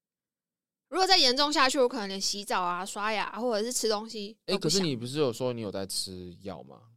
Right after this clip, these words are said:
Speaker 2: 还是？
Speaker 1: 那时候，因为我的，啊，这又牵扯到药品的副作用。以我来说，我是因为强迫症。
Speaker 2: 嗯。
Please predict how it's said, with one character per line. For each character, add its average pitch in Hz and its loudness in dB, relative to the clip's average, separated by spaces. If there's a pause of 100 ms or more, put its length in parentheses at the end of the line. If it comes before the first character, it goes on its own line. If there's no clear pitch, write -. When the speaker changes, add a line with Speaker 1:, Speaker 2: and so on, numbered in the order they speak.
(140)
Speaker 2:
还 104 -10
是？ 113 -6 (280)
Speaker 1:
那 466 -2
时 262 0
候， 349 -8 (100)
因 392 -6
为 453 -6 (160)
我 226 -2
的， 208 -6 (120)
啊， 226 -4 (800)
这 403 4
又 381 6
牵 302 0
扯 302 -6
到 214 0 (680)
药 285 4
品 233 -4
的 165 -12
副 220 -12
作 196 -6
用。 190 -14 (1000)
以 262 0
我 247 4
来 240 4
说， 311 0
我 233 -2
是 370 -2
因 339 -4
为 330 0
强 208 -4
迫 233 -2
症。 214 -4 (480)
Speaker 2:
嗯。 107 -20